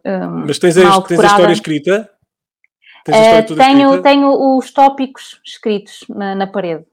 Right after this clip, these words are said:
Speaker 1: daquilo que eu quero fa-, falar. E depois, eh, agora vou, à medida que vou conseguindo, eh, coloco de uma vez no papel, vou desenhando já.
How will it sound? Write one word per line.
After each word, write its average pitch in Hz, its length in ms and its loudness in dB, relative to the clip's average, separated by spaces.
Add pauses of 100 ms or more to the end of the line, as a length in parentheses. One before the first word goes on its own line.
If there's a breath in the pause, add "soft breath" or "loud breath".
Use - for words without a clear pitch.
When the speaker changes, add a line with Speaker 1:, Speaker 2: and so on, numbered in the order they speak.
Speaker 1:
daquilo 202 320 -2
que 202 80 -2
eu 190 40 -6
quero 190 240 -2
fa-, - 420 -6
falar. 175 420 0 (560)
E 220 100 2
depois, 226 720 2
eh, 185 360 -4
agora 202 440 -2 (140)
vou, 190 420 0
à 165 80 -2
medida 170 280 -8
que - 80 -20
vou 180 100 -8
conseguindo, 220 960 -8
eh, 233 640 0
coloco 254 600 0 (140)
de 233 180 -8
uma 247 160 2
vez 240 160 0
no 240 80 -2
papel, 247 320 0
vou 214 140 0
desenhando 202 380 -8
já. 185 200 -8